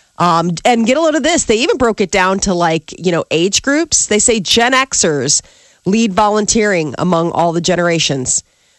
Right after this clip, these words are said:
Americans age thirty-five to forty-four had the highest vol-, volunteer rate, followed by the baby boomers.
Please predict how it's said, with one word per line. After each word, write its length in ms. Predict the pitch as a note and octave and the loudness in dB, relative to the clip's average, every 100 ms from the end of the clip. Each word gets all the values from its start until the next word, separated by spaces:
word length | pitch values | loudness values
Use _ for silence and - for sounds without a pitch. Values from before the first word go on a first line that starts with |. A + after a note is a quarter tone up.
| _ | _
Americans 560 | - F#3 F#3+ F#3+ G3+ F3 D#3+ | 0 2 2 2 0 0 0
age 260 | F#3 F3+ | 0 0
thirty-five 440 | G#3 G3+ G#3 F#3 F#3+ | 0 -2 0 0 0
to 80 | F#3+ | -2
forty-four 540 | G3+ G3 G3+ F#3+ G3 | 0 0 0 0 0
had 180 | F#3+ D#3 | 0 0
the 60 | |
highest 460 | D#3+ F#3+ F#3 G#3 G3+ | 0 0 2 0 0
vol-, 320 | F3+ F3 F3 - | 0 2 0 -2
volunteer 800 | E3+ E3+ D#3+ - F3+ E3+ E3 D#3+ D#3+ | 0 0 0 -2 0 0 -2 -4 -4
rate, 360 | D#3 E3+ - | 0 0 -2
followed 340 | - E3+ F3+ E3 | -2 0 2 0
by 140 | E3 | 0
the 100 | D#3 | 0
baby 320 | D3+ D#3+ F3 | -2 0 -2
boomers. 560 | E3+ D3 C3+ - - | -2 -2 -4 -4 -4